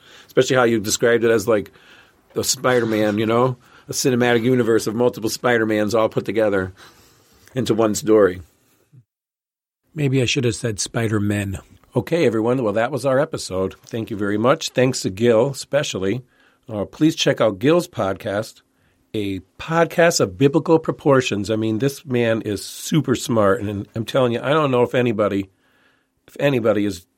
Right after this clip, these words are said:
doing the work that he's doing. That's amazing. And please check out our Patreon, patreon dot com slash fan of history. A couple bucks an episode will really help us out.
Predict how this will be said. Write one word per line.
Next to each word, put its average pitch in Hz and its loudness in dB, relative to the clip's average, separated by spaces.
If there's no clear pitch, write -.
doing 127 -2
the 120 0
work 117 2
that 107 -4
he's 104 -4
doing. 98 -2
That's 120 -6
amazing. 104 0
And 117 0
please 139 0
check 123 0
out 120 2
our 104 0
Patreon, 170 2
patreon 117 -4
dot 104 -2
com 147 2
slash 117 -2
fan 113 -4
of 101 -4
history. 180 2
A - -20
couple - -8
bucks 139 2
an 143 2
episode 160 2
will 127 0
really 113 0
help 113 -2
us - -8
out. 185 -2